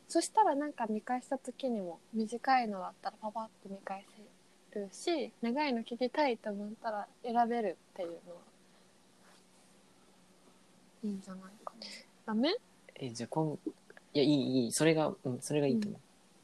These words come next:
Speaker 2: 僕、それ言おうとした。
Speaker 1: うん。
Speaker 2: 同意、同意。
Speaker 1: 同意。<laughs>
Speaker 2: うん、同意。
Speaker 1: よかった。
Speaker 2: えー、今日はもう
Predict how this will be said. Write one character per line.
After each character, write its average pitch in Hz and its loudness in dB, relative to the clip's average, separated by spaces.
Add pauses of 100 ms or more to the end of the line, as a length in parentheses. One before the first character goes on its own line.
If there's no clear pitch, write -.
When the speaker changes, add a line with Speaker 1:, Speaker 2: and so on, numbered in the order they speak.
Speaker 2:
僕、 156 6
そ - -4
れ 143 4
言 135 6
お - 4
う 113 -6
と - -10
し - -4
た。 - -6
Speaker 1:
う 254 2
ん。 240 -6 (920)
Speaker 2:
同 240 6
意、 233 2
同 - -4
意。 220 0
Speaker 1:
同 233 10
意。 226 2
<laughs> 311 12 (680)
Speaker 2:
う 117 -6
ん、 110 -6
同 113 2
意。 - 4
Speaker 1:
よ 95 0
か 110 -2
っ - -4 (140)
た。 - -8 (1300)
Speaker 2:
え - -8
ー、 151 2 (160)
今 - -
日 - -8
は 175 2 (140)
も 117 -4 (180)
う - -18